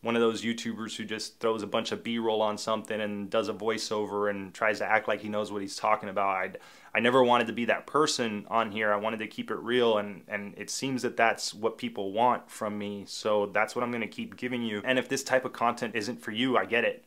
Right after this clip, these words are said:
I'm sorry. I, I'm just gonna have to do what I have to do in order to keep myself in it, because I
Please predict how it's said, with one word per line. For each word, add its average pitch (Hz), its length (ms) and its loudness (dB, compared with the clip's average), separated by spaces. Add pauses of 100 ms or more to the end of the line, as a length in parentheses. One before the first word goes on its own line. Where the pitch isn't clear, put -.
(120)
I'm 107 140 -4
sorry. 113 520 6
I, 101 340 0 (520)
I'm 107 220 4
just 117 180 -2
gonna 117 160 4
have 110 240 -4
to 110 80 -10
do 117 360 -2 (140)
what 104 320 -2
I 107 140 4
have 107 240 -4
to - 80 -16
do 135 400 0 (300)
in 113 120 -4
order 110 520 -2
to 117 100 -6
keep 113 240 -10
myself 110 720 2 (460)
in 143 100 0
it, 110 300 0
because 107 380 -2
I 110 240 2